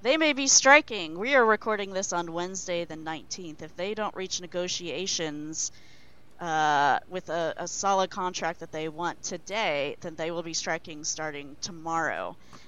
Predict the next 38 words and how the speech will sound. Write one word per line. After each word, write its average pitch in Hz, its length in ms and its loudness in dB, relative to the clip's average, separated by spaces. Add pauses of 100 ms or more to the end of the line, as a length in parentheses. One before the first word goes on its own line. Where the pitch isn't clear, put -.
(140)
And, 185 360 -4
um, 165 360 0 (180)
this - 180 -8
was 453 140 -2
happening, 359 440 0
it 247 140 -8
happened 320 300 -6
again, 277 300 -6
like, 240 180 -6
last 226 420 -2
year 190 400 -6
or 180 40 -6
so. 151 400 -2
I 151 100 -2
mean, 214 100 -10
I - 40 -18
think 330 120 -16
they're 185 280 -6
having 185 240 -10
a 170 60 -6
really 175 280 -8
hard 175 320 -8
time 165 420 -10
getting, 156 440 -10 (580)
getting 190 220 -4
the 180 80 -4
publishers 180 640 -4
to 180 100 -6
commit 180 460 -8
to 180 120 -8
what 165 160 -8
they 160 140 -8
want 185 260 -4
to. 156 160 -6
And 151 140 -6
they've 190 140 -6
got 359 300 6
a, - 140 -2